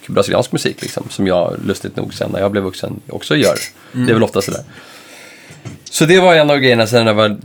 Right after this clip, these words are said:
Speaker 1: tidigt, liksom, som man varit utsatt för. Men då när man var yngre så tyckte man ju att det var, att det inte var något bra förstås, för att man ska alltid tycka tvärtom, liksom. Men jag antar att det ändå hamnade någonstans i bakhuvudet.
Speaker 2: Mm.
Speaker 1: Och sen senare när jag var tolv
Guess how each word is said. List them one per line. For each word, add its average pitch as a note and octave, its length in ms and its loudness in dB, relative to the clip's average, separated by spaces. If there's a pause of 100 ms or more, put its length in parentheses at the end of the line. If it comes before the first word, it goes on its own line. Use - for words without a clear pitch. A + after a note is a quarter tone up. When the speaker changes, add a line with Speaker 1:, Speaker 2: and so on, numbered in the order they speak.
Speaker 1:
tidigt, B2 640 -2
liksom, G2 260 -2
som G2+ 120 -4
man F#2 160 2
varit F#2+ 200 2
utsatt G2+ 420 2
för. - 220 -2
Men G2 120 2
då G#2 100 2
när G2+ 80 2
man G2 120 2
var G2+ 80 4
yngre A#2 240 2
så - 100 -8
tyckte F#2+ 240 -8
man F#2 120 0
ju F2 60 0
att - 80 -8
det F#2+ 60 -8
var, F#2 260 -2 (360)
att - 80 -12
det F#2+ 60 0
inte F#2 160 -6
var G2+ 80 2
något F#2+ 100 0
bra F2+ 140 -2
förstås, - 320 -10
för - 100 -6
att - 100 -10
man G2+ 180 -10 (100)
ska - 100 -10
alltid - 200 -14
tycka - 220 -10
tvärtom, - 400 -4
liksom. - 220 -12 (840)
Men B2 100 4
jag B2 80 6
antar A#2+ 200 4
att G2+ 80 -2
det A#2 80 4
ändå G#2 300 2
hamnade G#2 440 2
någonstans F#2+ 380 -2
i - 20 -6
bakhuvudet. F#2+ 580 -2 (220)
Speaker 2:
Mm. B2+ 160 -2 (220)
Speaker 1:
Och - 120 -4
sen A2 140 2
senare A2+ 520 4
när G#2 100 6
jag G2 60 6
var F#2 80 2
tolv G#2 500 0